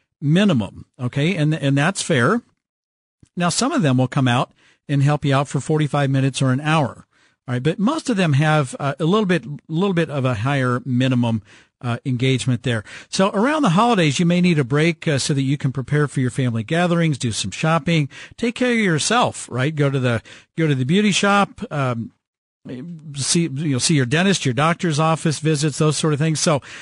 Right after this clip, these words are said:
uh, I would suggest contacting a reputable and experienced home care provider, uh, even if it's just for the season. And I would call that, uh, for respite services. So respite means,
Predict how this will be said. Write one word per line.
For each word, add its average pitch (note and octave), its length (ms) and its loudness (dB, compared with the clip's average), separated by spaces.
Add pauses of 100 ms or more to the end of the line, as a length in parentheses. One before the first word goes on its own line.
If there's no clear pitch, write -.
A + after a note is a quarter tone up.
(160)
uh, D#3+ 180 -4
I A3+ 120 -2
would D#4 160 -2
suggest E3 500 0
contacting D3+ 720 0
a C3 320 -2
reputable F#3+ 920 2
and B2+ 180 -2
experienced D#3+ 920 -2 (380)
home A#3 320 2
care C3 400 0
provider, A#2+ 760 -2 (260)
uh, B2+ 120 -4 (100)
even B3 320 0
if B3+ 220 2
it's G3+ 180 -2
just E3+ 500 0
for F3+ 640 0
the C3+ 200 0
season. C#3 720 0 (500)
And C#3 80 0
I C#3+ 120 2
would E3+ 120 0
call F3+ 300 2
that, C#3 400 0
uh, C3 180 -2
for C#3 480 -2
respite E3+ 680 -2 (140)
services. E3+ 680 0
So D3+ 220 0
respite E3 520 0
means, C3 400 0